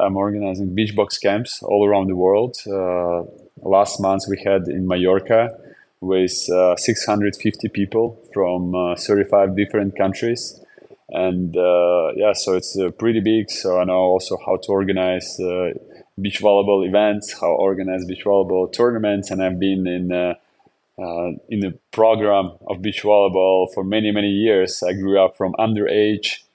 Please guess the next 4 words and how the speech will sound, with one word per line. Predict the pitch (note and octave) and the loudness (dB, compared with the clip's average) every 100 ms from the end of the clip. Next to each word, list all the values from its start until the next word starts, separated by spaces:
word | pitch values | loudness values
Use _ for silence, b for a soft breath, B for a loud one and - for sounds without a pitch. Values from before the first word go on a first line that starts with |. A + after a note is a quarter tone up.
| _ - | _ 0
till | G2 F#2+ F#2 - | 2 2 2 0
Olympics, | A2 C3 G#2 G2 - - b b b _ - | 0 0 0 -2 -4 -18 b b b _ -8
and, | F#2 F#2 F#2 F2+ | -4 -2 -2 -2
uh, | E2+ | -2